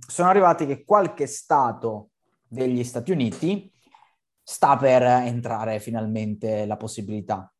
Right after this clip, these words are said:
che non mi ricordo quali, ci-, circa cinque, sei stati degli Stati Uniti,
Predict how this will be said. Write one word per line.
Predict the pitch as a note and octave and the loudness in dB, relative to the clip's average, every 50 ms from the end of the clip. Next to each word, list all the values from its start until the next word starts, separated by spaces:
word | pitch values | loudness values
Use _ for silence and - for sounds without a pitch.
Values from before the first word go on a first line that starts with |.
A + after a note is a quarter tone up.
| _ | _
che | _ - A2 G#2+ G#2+ G#2 G#2 G2+ G2+ G2+ | _ -8 -6 -4 -4 -4 -4 -6 -6 -6
non | G#2+ A#2 A#2+ | -4 -4 -2
mi | B2 B2 | -2 -2
ricordo | B2 A2+ C#3 C#3+ B2+ B2+ A#2+ | -2 -2 -2 -2 -2 -4 -2
quali, | B2+ A#2+ A2+ A2 G2+ - | -2 -4 -4 -4 -6 -10
ci-, | - A#2+ A#2 A#2+ - _ _ _ | -10 -10 -10 -12 -12 _ _ _
circa | - - B2+ B2+ B2 B2 - C3+ B2 A#2+ | -10 -6 -4 -4 -4 -6 -6 -8 -8 -8
cinque, | - - C#3 D3 D3+ C3+ - C3 | -8 -8 -8 -8 -8 -8 -6 -8
sei | A#2+ - B2+ A#2+ | -6 -6 -6 -8
stati | A#2 - - C#3 C3 B2 A#2+ B2 A2 | -8 -6 -2 -2 0 0 -2 -4 -6
degli | A2+ A#2 A#2+ | -6 -6 -6
Stati | A#2 A#2 - B2 A#2 - | -6 -8 -10 -10 -10 -8
Uniti, | D3 C3+ A#2+ A2+ - B2 B2 A#2 A#2+ - | -6 -4 -4 -4 -4 -6 -8 -8 -8 -12